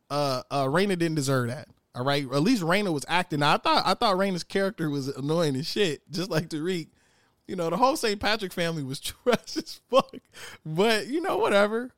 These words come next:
Um, but the little daughter had no camera time. And then she was like, si-, she, she was like,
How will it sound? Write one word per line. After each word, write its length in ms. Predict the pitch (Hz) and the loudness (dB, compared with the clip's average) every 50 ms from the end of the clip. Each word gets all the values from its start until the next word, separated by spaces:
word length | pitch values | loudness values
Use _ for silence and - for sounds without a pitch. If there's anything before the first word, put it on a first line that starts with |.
| _ - | _ -10
Um, 600 | - 180 190 190 185 180 165 156 147 139 123 120 | -6 -2 -2 0 2 2 2 2 0 -2 -6 -6
but 240 | 165 190 190 180 208 | -4 -2 -2 -2 -2
the 80 | 170 165 | -2 0
little 240 | 185 208 214 202 180 | 2 4 2 2 2
daughter 320 | 156 170 170 165 156 151 | 2 2 4 4 4 2
had 220 | 160 151 143 143 | 2 0 0 0
no 180 | 143 143 143 139 | -2 -2 -2 -2
camera 360 | 139 - 151 139 135 131 127 | -2 -4 -4 -4 -4 -4 -6
time. 360 | 127 - 131 127 120 117 123 - _ _ - - - | -6 -6 -6 -4 -4 -6 -8 -10 _ _ -20 -14 -8
And 140 | 160 185 | -4 -2
then 120 | 214 220 214 | 0 0 0
she 120 | - - 233 | 0 -2 -2
was 160 | 220 196 185 | -2 -2 0
like, 180 | 180 160 151 | 0 -2 -2
si-, 160 | - - 208 - | -2 -4 -6 -8
she, 180 | - - - 233 214 | -8 -6 -6 -6 -6
she 160 | 160 - - 247 | -6 -4 -4 -4
was 140 | 214 208 196 | -2 -2 0
like, 260 | 180 156 135 - | 0 0 0 -2